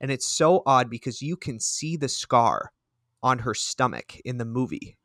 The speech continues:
'cause they're on a yacht. She's in a swimsuit. You can see the scar, and it, it, it was, like, haunting to look at 'cause I,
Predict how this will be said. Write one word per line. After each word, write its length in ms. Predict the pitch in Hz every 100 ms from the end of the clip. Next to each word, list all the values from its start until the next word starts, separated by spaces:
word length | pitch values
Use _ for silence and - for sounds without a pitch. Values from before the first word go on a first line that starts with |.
| -
'cause 220 | 123 -
they're 160 | 127
on 140 | 120 127
a 20 |
yacht. 400 | 107 110 131 151 -
She's 400 | - 131 117 -
in 100 | 135
a 40 | 120
swimsuit. 540 | - 139 135 - 123
You 80 | 123
can 160 | - 101
see 260 | - 185
the 120 | 170
scar, 680 | 120 - - 180 104 - - _ _ _ _ _
and 320 | 127 127 120 110 - _ _ -
it, 120 | - -
it, 180 | 151 165 151
it 80 | 160
was, 220 | 160 147
like, 160 | 127
haunting 720 | - - - 147 131 - - - _ _ _
to 80 | -
look 220 | 135 143
at 240 | 143 135 -
'cause 140 | 143
I, 100 | 135